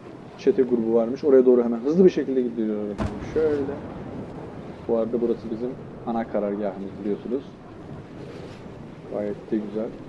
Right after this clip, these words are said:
Tony Stark'ın mekanı, öyle söyleyeyim. <laughs> Evet arkadaşlar, şuraya gidelim.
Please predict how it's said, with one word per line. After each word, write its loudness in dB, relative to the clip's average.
Tony 6
Stark'ın 8
mekanı, 4
öyle 8
söyleyeyim. -4
<laughs> -10
Evet 0
arkadaşlar, -4
şuraya 2
gidelim. -2